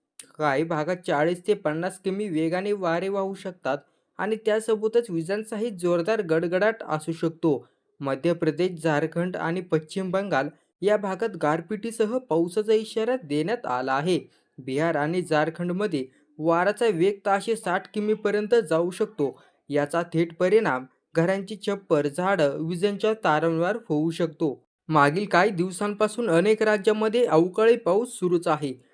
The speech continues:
महाराष्ट्रात तर अनेक ठिकाणी फळबागा आणि उभ्या पिकांचे मोठे नुकसान झाले. आंबा, डाळिंब, केळी, भाजीपाला या पिकांवर त्याचा जबरदस्त परिणाम झाला.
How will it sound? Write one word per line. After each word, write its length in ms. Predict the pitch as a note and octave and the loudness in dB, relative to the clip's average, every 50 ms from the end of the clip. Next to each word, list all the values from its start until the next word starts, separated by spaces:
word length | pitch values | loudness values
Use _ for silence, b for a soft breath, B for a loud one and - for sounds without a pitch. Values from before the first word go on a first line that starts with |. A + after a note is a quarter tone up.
| b b b | b b b
महाराष्ट्रात 560 | F#3 G3+ G#3 G#3+ A#3 A#3+ A#3 _ - A3+ A#3+ A#3+ - - | -4 0 2 2 2 2 0 _ 2 2 2 4 4 4
तर 100 | A3+ A#3 | 4 6
अनेक 360 | A3+ G#3 G3 A3 A#3 A3 - | 6 4 4 2 0 -2 -2
ठिकाणी 320 | A3+ A3 - G#3+ A3+ B3 B3 B3 - | -6 -2 0 2 2 2 0 0 0
फळबागा 460 | G3+ G#3 G#3 G#3+ G3+ G#3+ G#3+ G#3 A3+ | 2 2 2 2 2 2 2 2 0
आणि 280 | A#3 - E3 F#3 A3+ A3+ | -2 -2 0 -2 -2 -2
उभ्या 360 | F#3 F3+ E3+ E3 F3+ G3+ G#3+ | 0 0 -2 0 0 -2 -2
पिकांचे 500 | G#3 A3 G#3+ G#3+ G#3+ G#3 G3+ - C4 C#4 | -2 -2 -4 -4 -4 -4 -4 -4 -4 -2
मोठे 400 | B3+ E3+ D3+ D3+ D#3 D#3 G#3 A#3 | -2 0 0 0 0 4 4 4
नुकसान 460 | B3 G3+ D#3 D3+ - - E3+ D#3+ D#3 D#3 | 4 4 0 -2 -4 -4 -2 -2 -2 -2
झाले. 280 | D3 C#3 C#3 C3+ B2 A#2 B B B B B B B | -2 -4 -4 -6 -6 -8 B B B B B B B
आंबा, 420 | - D3+ E3 F#3 F#3 F#3 A3 A#3+ A#3+ | 2 2 2 2 2 2 2 2 2
डाळिंब, 520 | G#3 F3 D3+ D#3 E3 F3+ F#3+ G3 G3 G#3+ | 2 2 2 4 4 2 0 -2 -2 -2
केळी, 500 | A3 G#3+ - E3 E3 E3 E3+ F#3 G3+ A3+ | -2 -2 0 2 2 4 4 2 2 0
भाजीपाला 720 | G3 E3+ E3 E3 D#3+ D#3+ G3+ G3+ G3+ A3+ F3+ C#3+ B2+ B2+ - B B B B B | -2 -4 -2 -2 -2 -2 -2 0 2 2 2 4 2 0 -2 B B B B B
या 160 | F3 G#3 A3+ A3+ | 4 4 4 4
पिकांवर 520 | A3+ A3 A3 A3 G#3+ G#3+ G#3+ A3+ A#3+ B3 | 4 -2 -2 0 0 2 6 6 6 4
त्याचा 340 | A#3 - D3 D3 D3 F#3 G#3 | 4 2 0 0 2 0 -2
जबरदस्त 680 | G3+ E3+ E3+ D#3+ D3+ E3+ E3 D#3+ F3 F3 F3 - - | 0 0 0 2 2 2 2 2 -2 -2 -4 -2 -4
परिणाम 520 | B3 A#3+ - E3+ D3+ D#3 D3 D3+ D3 D3 D3 | -2 0 2 2 2 2 0 0 -2 -4 -2
झाला. 320 | C#3+ D#3+ D3+ C#3+ C3 B2 | -2 -2 0 0 -2 -2